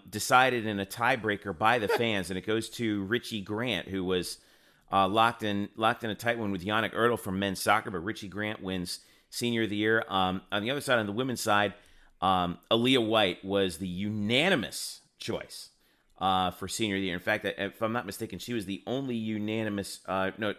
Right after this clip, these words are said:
she wasn't the only, only unanimous, um, uh, among the staff. But, um, you know, congrats to Aaliyah White. What a career. What a way to finish up. And, and to Richie, too, because, um, you know, both of those,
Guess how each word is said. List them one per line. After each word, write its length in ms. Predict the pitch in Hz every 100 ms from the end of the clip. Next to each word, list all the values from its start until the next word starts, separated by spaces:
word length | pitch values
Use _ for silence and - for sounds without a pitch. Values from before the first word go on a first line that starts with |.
| - 76
she 140 | -
wasn't 220 | 110 92
the 100 | 90
only, 180 | 87 87
only 220 | - 95 85
unanimous, 560 | 78 78 67 62 - - _ _ _ _ 87
um, 500 | 82 80 76 73 - _ _
uh, 200 | 82 78
among 240 | - 90 87
the 80 | 73
staff. 480 | - 82 76 - - _ _ _
But, 320 | 101 95 - 95
um, 440 | 92 92 90 90 - -
you 100 | 95
know, 40 |
congrats 400 | - 110 123 127
to 80 | 127
Aaliyah 300 | 113 107 104
White. 320 | 95 101 90
What 80 | 107
a 40 |
career. 440 | 127 - 104 104 107
What 160 | 98
a 40 | 123
way 160 | 120
to 60 | 107
finish 340 | - 110 101
up. 160 | 107 101
And, 180 | 110 110
and 200 | 101 101
to 120 | 101
Richie, 300 | 101 127 104
too, 320 | 87 117 107
because, 560 | 78 82 - 87 80 - - _ _ _ _ _
um, 420 | 90 87 85 82 - _
you 80 | 104
know, 60 |
both 320 | 90 87 151 156
of 80 |
those, 320 | 135 120 -